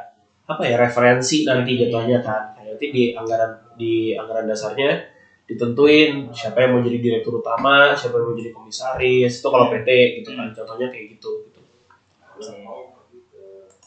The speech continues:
Speaker 1: Nah, ini yang biasanya akan ada tuh pernyataan jaminan, larangan persaingan, bla bla bla,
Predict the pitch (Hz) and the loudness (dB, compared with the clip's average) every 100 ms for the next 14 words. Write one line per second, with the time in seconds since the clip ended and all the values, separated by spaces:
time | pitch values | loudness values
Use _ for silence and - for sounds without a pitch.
0 | _ _ _ - - 131 120 113 117 123 | _ _ _ -20 -8 0 0 0 0 2
1 | 135 123 120 - - _ 131 127 123 123 | 4 4 0 -6 -18 _ 0 2 4 2
2 | 123 123 117 123 147 156 120 117 113 113 | 2 0 2 2 4 2 0 -2 -4 -4
3 | 107 107 113 139 143 143 120 117 117 117 | -4 -6 -6 -4 -2 -2 -2 -2 -4 -6
4 | - 117 113 123 127 131 120 113 113 120 | -10 -12 -8 -6 -4 -4 -4 -4 0 2